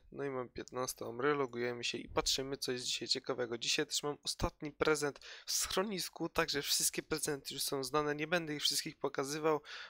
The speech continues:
Może zrobię jakiś odcinek podsumowujący, co musieliśmy zrobić, żeby co mieć. E, jeśli chcecie, no ale oczywiście otwieramy dzisiaj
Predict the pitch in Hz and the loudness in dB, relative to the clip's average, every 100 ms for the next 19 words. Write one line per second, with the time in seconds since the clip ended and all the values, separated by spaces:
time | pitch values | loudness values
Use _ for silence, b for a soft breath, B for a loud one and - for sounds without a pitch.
0 | B 151 147 143 160 147 147 139 135 - | B 0 2 2 4 4 2 2 0 2
1 | 151 147 - 147 - 151 143 139 147 147 | 2 2 0 0 0 -2 -2 2 2 2
2 | - 143 B B B 160 151 143 151 - | 2 2 B B B 6 6 4 2 0
3 | 151 143 139 143 139 135 - 143 127 139 | 0 2 2 2 0 -2 0 2 2 4
4 | 180 - - B B B - 131 139 135 | 4 4 -2 B B B -4 2 2 2
5 | 139 - - 202 - 269 B B - 196 | 0 -2 0 -2 0 0 B B -2 2
6 | 180 170 170 160 - - - 160 147 143 | 2 2 2 2 2 0 -2 2 2 2
7 | 139 131 - 135 - | -2 0 2 2 0